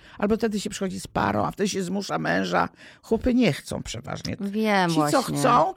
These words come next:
Speaker 1: to sobie poszli.
Speaker 2: Ty to widzisz już, jak
Speaker 1: O, bardzo,
Speaker 2: nie? Jak
Speaker 1: wiesz.
Speaker 2: przychodzą. Z reguły tak jest, patrząc, no dobra, statystycznie,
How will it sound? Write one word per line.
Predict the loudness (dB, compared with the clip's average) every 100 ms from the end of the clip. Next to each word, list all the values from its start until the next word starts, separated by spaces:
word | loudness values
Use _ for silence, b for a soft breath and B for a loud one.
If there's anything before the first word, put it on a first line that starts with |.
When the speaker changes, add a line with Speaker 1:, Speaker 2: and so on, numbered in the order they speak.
| _ -2
Speaker 1:
to | -2
sobie | 0 -2 -2 -2
poszli. | -2 -2 -4 -6 -8 -8 -8
Speaker 2:
Ty | -2
to | 0
widzisz | 0 0 -2 -2
już, | -4 -2
jak | -4 -2
Speaker 1:
O, | -2
bardzo, | 2 4 6 4 2 -4 -6 -2
Speaker 2:
nie? | 0 0
Jak | -2
Speaker 1:
wiesz. | -4 -6
Speaker 2:
przychodzą. | -4 -2 0 0
Z | 0
reguły | 0 0 0
tak | -2 -4
jest, | -6 -2
patrząc, | -2 -2 -4 -6 -4
no | -2
dobra, | 0 0 0
statystycznie, | -2 -4 -4 -6 -4 -2 0 0